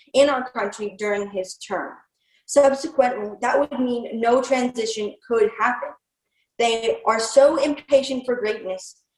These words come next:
that they do not even see that we could ever be great after our previous president.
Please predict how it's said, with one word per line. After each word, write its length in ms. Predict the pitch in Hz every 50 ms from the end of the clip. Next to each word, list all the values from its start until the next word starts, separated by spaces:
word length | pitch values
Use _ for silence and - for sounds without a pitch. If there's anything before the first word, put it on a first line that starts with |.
| _ _ _ _ _ _ _ _ _ _ _ _ _ _ _ _ _ _ _ _ _ _ _ _ _ _ _ _ -
that 240 | 202 240 233 233 233
they 120 | 233 220
do 280 | 214 220 226 226 254 277
not 260 | 277 269 285 277 -
even 260 | 226 202 214 226 220
see 360 | 220 - - 214 214 208 208 202
that 140 | 208 190 196
we 100 | 226 214
could 200 | 226 247 233 -
ever 360 | - 214 214 220 240 240 - 226
be 260 | 220 214 214 208 202
great 320 | - 196 196 185 185 185 - 180
after 340 | 180 175 - - - 190 185
our 240 | 180 180 180 180 -
previous 520 | - 196 170 165 - 156 170 170 - -
president. 600 | _ - - - - - - - _ _ _ -